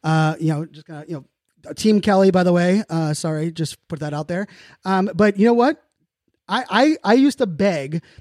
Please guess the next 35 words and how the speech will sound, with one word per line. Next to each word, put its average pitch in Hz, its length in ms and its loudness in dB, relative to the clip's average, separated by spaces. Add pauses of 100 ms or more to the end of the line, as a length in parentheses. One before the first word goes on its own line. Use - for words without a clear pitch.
(140)
and 175 120 0
try 202 220 -2
to 202 80 4
get 175 300 -2
good 185 240 2
grades 147 580 -2 (240)
so - 160 -6
my 196 220 2
parents 220 420 0
would 190 100 -2
let 190 140 -2
me 185 80 2
stay 180 300 0
up 190 200 -2 (280)
to 175 180 -8
eight 202 240 0
P 208 160 2
M 190 160 4
Eastern 185 340 2
time 220 400 2 (320)
'cause 175 160 -4
nine 180 200 0
oh 180 100 2
two - 180 -4
one 180 160 0
oh 165 140 0
came 170 240 -4
on 160 240 -4 (100)
every 220 280 2
Wednesday 226 360 2
night 180 280 -2
at 160 80 -6
eight 160 160 -2
P 156 140 -8
M. 110 220 -14